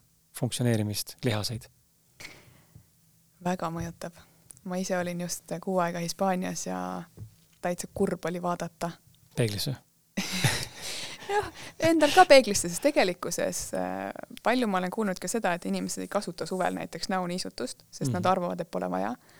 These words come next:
Speaker 2: Aga tegelikkuses päike kuivatab tohutult ja sa näedki vanem välja, kui sa ei kasuta mitte midagi. Sul on vaja välist niisutust.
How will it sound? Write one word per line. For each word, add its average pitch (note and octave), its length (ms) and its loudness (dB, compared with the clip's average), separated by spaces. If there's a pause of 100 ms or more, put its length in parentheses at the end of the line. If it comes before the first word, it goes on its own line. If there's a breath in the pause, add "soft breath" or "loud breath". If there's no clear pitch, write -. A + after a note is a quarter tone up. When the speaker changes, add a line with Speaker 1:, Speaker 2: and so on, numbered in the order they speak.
(400 loud breath)
Speaker 2:
Aga F#3 140 2
tegelikkuses F#3 760 0
päike G3 300 0
kuivatab F3+ 400 -4
tohutult F3+ 500 -6 (480)
ja F3+ 80 -2
sa F3+ 140 -2
näedki F#3 400 -2
vanem F#3 280 -2
välja, F#3+ 360 0 (100)
kui F3+ 120 -6
sa F#3 100 -4
ei F#3 60 -6
kasuta F3 360 -6
mitte F#3 220 -8
midagi. F#3 380 -8 (240)
Sul - 180 0
on F#3 100 -2
vaja F#3+ 200 2
välist F#3 300 -4
niisutust. - 480 -10